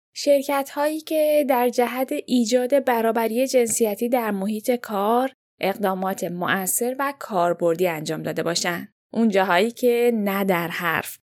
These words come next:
بلکه در عمل هم برای زنها و مردها فرصت‌های حرفه‌ای برابر ایجاد کرده باشن و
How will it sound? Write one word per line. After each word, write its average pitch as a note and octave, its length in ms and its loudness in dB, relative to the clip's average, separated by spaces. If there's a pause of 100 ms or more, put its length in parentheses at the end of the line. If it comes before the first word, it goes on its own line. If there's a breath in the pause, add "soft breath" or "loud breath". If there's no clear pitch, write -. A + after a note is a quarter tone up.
(360)
بلکه D4+ 320 2
در B3 320 2
عمل A#3+ 340 2
هم C#4+ 440 -4
برای A3+ 400 2
زنها A3+ 420 -2
و B3 80 -2
مردها A3+ 600 -2
فرصت‌های A#3 600 -4
حرفه‌ای A3+ 540 -2
برابر G#3+ 560 -2
ایجاد B3+ 280 -2
کرده B3+ 300 -2
باشن C4+ 380 0
و D4 160 0